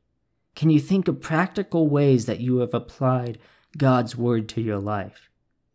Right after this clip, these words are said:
Because if you can't think of ways that you have made Christ the foundation of your life,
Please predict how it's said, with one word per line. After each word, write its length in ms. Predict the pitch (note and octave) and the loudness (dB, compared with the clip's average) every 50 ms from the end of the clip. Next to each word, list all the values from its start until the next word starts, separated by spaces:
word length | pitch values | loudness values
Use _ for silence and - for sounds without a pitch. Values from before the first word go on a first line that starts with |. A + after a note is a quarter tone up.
| _ _ _ _ _ _ _ _ _ _ _ _ _ _ _ _ _ _ _ _ _ _ _ _ _ _ _ _ | _ _ _ _ _ _ _ _ _ _ _ _ _ _ _ _ _ _ _ _ _ _ _ _ _ _ _ _
Because 300 | - D3+ C#3+ E3 D#3 D#3 | -4 -2 0 0 2 2
if 100 | D#3+ C3+ | 0 0
you 80 | D3+ C#3 | 0 -2
can't 480 | C3+ - - - F#3 G#3 G#3+ - - - | -2 -4 -6 -4 -4 -4 -4 -6 -8 -4
think 240 | - E3 D#3+ D3+ | -2 -2 0 0
of 260 | C#3+ C3 A#2+ B2 - - | 0 -2 -4 -4 -4 -2
ways 360 | B2 B2+ C3 C3+ B2+ A#2+ - | 0 2 4 2 2 2 -2
that 240 | A#2 G#2+ - - C3 | -6 -6 -4 -2 0
you 80 | B2+ | 0
have 160 | B2 A#2 G#2+ | 0 0 0
made 480 | A2+ A2+ A2+ B2+ C3+ D3 D3+ D3 C3+ C3+ | -2 0 0 2 4 4 4 4 2 0
Christ 400 | - - B2+ A#2 A#2 A2+ - - | -8 -4 -2 -2 -2 -2 -4 -6
the 40 | A#2 | -8
foundation 760 | - - A#2 A#2 B2 A#2 A2 A#2+ A#2+ A#2+ A2+ - - A2 G#2+ | -6 -6 -4 -4 -2 -2 0 0 2 0 0 -2 -4 -6 -6
of 120 | G#2+ G2+ | -6 -4
your 160 | G#2+ G#2 G#2 G2+ | -4 -4 -4 -2
life, 540 | G#2 A2+ A2 G#2+ F#2+ F#2+ F#2+ - _ _ | -2 0 0 -2 -2 -4 -8 -12 _ _